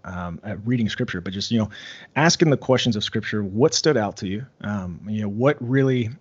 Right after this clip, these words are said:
uh, kinda struck you? What was something new that you learned? And just sort of facilitating that conversation. Uh, strangely, I did not expect this, but our kids actually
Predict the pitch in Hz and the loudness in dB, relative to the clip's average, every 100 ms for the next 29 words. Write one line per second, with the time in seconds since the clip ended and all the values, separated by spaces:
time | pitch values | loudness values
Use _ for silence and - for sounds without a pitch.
0 | - 113 110 101 - - 110 - - 139 | -8 -6 -4 -4 -6 -4 -2 -2 0 0
1 | 123 - 98 98 120 123 113 143 143 139 | 0 -4 -4 -4 -4 -4 2 2 4 0
2 | 127 123 117 127 127 107 113 95 92 98 | 0 2 6 6 4 2 -2 -4 -4 -4
3 | - - - - - 160 208 - 180 147 | -6 -12 -20 -8 -2 2 4 4 2 2
4 | 131 151 135 131 113 113 104 - 113 - | 4 4 4 2 0 -2 -4 -2 -2 -2
5 | 98 87 - _ _ _ 131 - _ _ | -2 -6 -10 _ _ _ -2 -2 _ _
6 | - - - - 175 208 208 135 120 98 | 0 2 2 0 4 6 6 6 0 -2
7 | 101 - _ _ - 110 160 175 147 - | -6 -12 _ _ -8 0 4 6 4 2
8 | 139 107 - - - 113 - 180 156 - | 0 0 -4 -6 -4 -8 -4 -2 0 -2